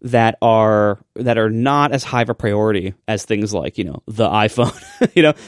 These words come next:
and, and I think CloudKit, I've heard overall pretty good things about it, but it does seem like it suffers a little bit from this problem of not being a super high priority.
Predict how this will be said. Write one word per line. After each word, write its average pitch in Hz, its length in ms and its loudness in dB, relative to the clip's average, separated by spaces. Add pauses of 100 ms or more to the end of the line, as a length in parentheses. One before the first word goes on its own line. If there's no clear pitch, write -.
(100)
and, 147 340 0
and 151 120 0
I 165 60 0
think - 260 -4
CloudKit, 165 580 0 (460)
I've 165 140 0
heard 294 340 0 (320)
overall 180 540 2
pretty 143 300 -2
good 117 240 -2
things 92 240 -4
about 87 280 -6
it, 87 120 -6 (380)
but 131 320 2 (280)
it 151 140 2
does 220 240 2
seem 202 240 -4
like 160 160 -2
it 143 100 -10
suffers 151 340 -4
a 127 60 -2
little 170 380 -2
bit 107 180 -4
from 90 180 -10
this 90 120 -6
problem 82 580 -8
of 92 360 -2 (220)
not 131 460 -2
being 135 240 -2
a 113 60 -2
super 120 380 -4
high 107 260 -4
priority. 95 680 -2